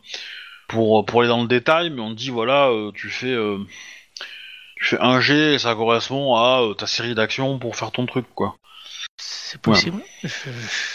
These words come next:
Speaker 2: c'est, c'est pas moi qui ai la réponse. Moi, je pose la question. <laughs>
Speaker 1: Rote,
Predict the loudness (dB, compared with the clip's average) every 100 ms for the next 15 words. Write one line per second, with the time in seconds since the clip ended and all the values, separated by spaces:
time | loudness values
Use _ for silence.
0 | -12 -16 -20 -20 -20 -20 -20 -16 -16 -18
1 | _ -6 -6 -8 -10 -12 -14 -18 -20 _
2 | -18 -12 -12 -6 -4 -2 -4 -4 -6 -8
3 | -10 -12 -12 -12 -12 -14 -14 -16 -14 -12
4 | -10 -6 -6 -4 -6 -8 -12 -8 -4 -2
5 | -2 2 6 6 6 0 -4 -4